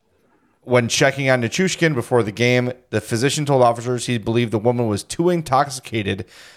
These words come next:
to have left the hotel in a rideshare or cab service, so he called nine one one. He said the woman hit him, but that he did not want to press charges. A Denver police lieutenant traveling with the team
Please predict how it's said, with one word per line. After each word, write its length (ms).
to 100
have 120
left 200
the 80
hotel 480
in 100
a 80
rideshare 480
or 100
cab 320
service, 360
so 80
he 80
called 260
nine 220
one 180
one. 300
He 100
said 200
the 80
woman 260
hit 180
him, 300
but 140
that 140
he 80
did 120
not 260
want 240
to 60
press 280
charges. 580
A 80
Denver 320
police 380
lieutenant 400
traveling 400
with 100
the 80
team 340